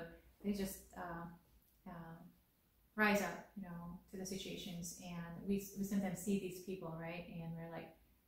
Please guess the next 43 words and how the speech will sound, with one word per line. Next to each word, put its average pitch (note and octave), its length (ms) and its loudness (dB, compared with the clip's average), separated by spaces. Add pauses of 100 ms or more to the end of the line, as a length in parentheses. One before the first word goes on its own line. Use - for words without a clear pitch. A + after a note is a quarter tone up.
(120)
"Oh, G#3 400 2
we're G#3+ 160 4
really G#3+ 280 6
thankful. F#3 560 0 (160)
These F#3+ 160 -2
people G3 220 2
are E3 180 2
courageous." G3 640 0
<laughs> - 60 -16 (460)
And, F3+ 500 -2
uh, F3+ 220 -6 (100)
they G3 60 -2
have F#3 140 2
the F#3 80 -2
brain, G3 680 4
they F3 180 -2
have F3 320 -2
the F3+ 60 -6
ability F#3 560 2 (400)
to, F3+ 80 -8
to, E3+ 800 -6 (100)
um, D#3+ 380 -2
solve E3 260 -2
this. - 260 -6
But - 280 -6 (120)
it's G3+ 120 -6
not, F#3+ 140 6 (300)
not G3 300 -2
just G3 220 0
about F3 200 -2
the E3+ 380 -2
abilities, E3 460 -4 (120)
but D#3+ 200 -4
it's D#3 160 -8 (240)
rather E3 360 -2
their D#3+ 200 -4
personality, E3+ 520 -4
right? - 220 -8 (640)
Yeah, - 180 -4
I'm F3+ 100 -4
gonna F3 160 -2
just - 220 -8
ta-, F3+ 160 -12